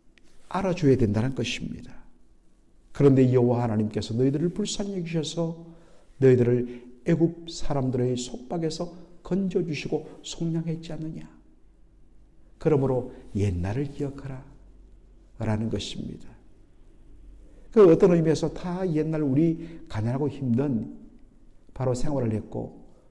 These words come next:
또 한국에서는 어떨지 몰라도 이민자로 와서 억울함과 서러움을 우리가 겪었지 않습니까?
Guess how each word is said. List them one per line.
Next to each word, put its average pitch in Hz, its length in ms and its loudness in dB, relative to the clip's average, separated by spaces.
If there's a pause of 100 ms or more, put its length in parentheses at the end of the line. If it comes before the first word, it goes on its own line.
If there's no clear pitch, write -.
(140)
또 165 100 2
한국에서는 185 580 4
어떨지 151 360 2
몰라도 131 760 -4 (840)
이민자로 143 520 4
와서 117 500 -2 (520)
억울함과 120 580 0
서러움을 131 920 -2
우리가 143 220 0
겪었지 139 420 -4
않습니까? - 640 -10